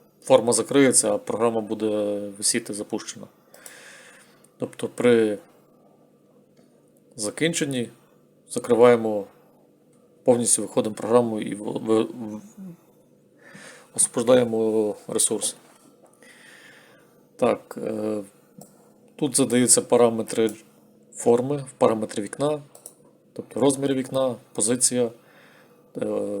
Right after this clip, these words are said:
оце от, що я сказав. Потім, е, добавляється у, так як вікно являється кон-, о, контейнером з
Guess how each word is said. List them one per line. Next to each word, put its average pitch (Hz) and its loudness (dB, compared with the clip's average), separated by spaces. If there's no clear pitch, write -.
оце 117 0
от, 113 -4
що - -4
я 117 -2
сказав. 113 -4
Потім, - -4
е, 104 -2
добавляється 120 4
у, 107 -4
так 135 4
як 120 2
вікно 143 -2
являється 123 4
кон-, 120 -4
о, 110 0
контейнером 117 2
з 117 2